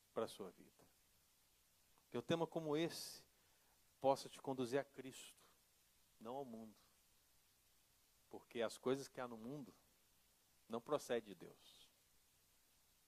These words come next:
Procedem do mundo. O desejo da carne, o desejo dos olhos, a soberba da vida,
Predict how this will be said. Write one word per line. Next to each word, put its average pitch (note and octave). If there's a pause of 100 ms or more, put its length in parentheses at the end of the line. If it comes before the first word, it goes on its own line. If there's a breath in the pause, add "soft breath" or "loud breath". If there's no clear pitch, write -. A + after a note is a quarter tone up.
Procedem G#2+
do B2+
mundo. A#2+ (1500)
O G#2
desejo A#2+
da D#3
carne, B2+ (840)
o -
desejo C#3+
dos D#3
olhos, B2+ (760 soft breath)
a -
soberba D#3+
da E3
vida, B2